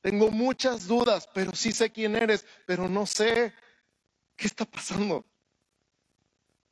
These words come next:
¿Te ha pasado? Y Jesús fácilmente podría haber empezado: "Bola de incrédulos,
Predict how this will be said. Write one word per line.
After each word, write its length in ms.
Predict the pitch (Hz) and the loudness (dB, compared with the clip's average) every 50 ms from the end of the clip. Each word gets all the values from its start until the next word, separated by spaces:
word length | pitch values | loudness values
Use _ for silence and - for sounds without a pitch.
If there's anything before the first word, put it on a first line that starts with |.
| _ _ _ _ _ _ - | _ _ _ _ _ _ -8
¿Te 60 | 170 | -8
ha 40 | 185 | -6
pasado? 500 | - 214 202 - 208 208 220 254 320 - _ _ _ _ _ _ _ _ _ _ _ _ _ _ _ _ _ _ _ _ _ _ _ _ _ _ _ _ _ _ _ _ _ _ _ _ _ _ _ _ _ _ _ _ _ _ _ _ _ _ _ - | -4 -4 -2 -2 -2 0 -2 -2 -6 -10 _ _ _ _ _ _ _ _ _ _ _ _ _ _ _ _ _ _ _ _ _ _ _ _ _ _ _ _ _ _ _ _ _ _ _ _ _ _ _ _ _ _ _ _ _ _ _ _ _ _ _ -8
Y 100 | 190 190 | -6 -4
Jesús 640 | - - 226 202 - - 254 277 294 277 226 - - - - _ | 0 0 -2 0 -2 -2 -2 -2 -2 -2 -4 -6 -10 -14 -20 _
fácilmente 840 | _ - - 226 247 240 - 262 262 247 240 233 226 240 240 - - 240 | _ -2 0 0 0 0 0 0 0 2 2 2 2 2 0 0 -4 -4
podría 460 | - 214 220 190 175 175 190 196 208 | -2 -2 0 0 2 2 2 2 2
haber 220 | 202 208 202 202 | 2 2 0 0
empezado: 400 | 214 202 190 170 160 165 175 180 | -2 -2 -4 -4 -2 0 0 0
"Bola 240 | 170 185 185 185 180 | 2 2 0 2 0
de 80 | 175 175 | 0 -2
incrédulos, 840 | 165 165 - - 165 165 175 180 185 185 190 190 196 196 190 - | -4 -6 -4 -2 0 0 2 0 0 0 0 2 0 0 -2 -6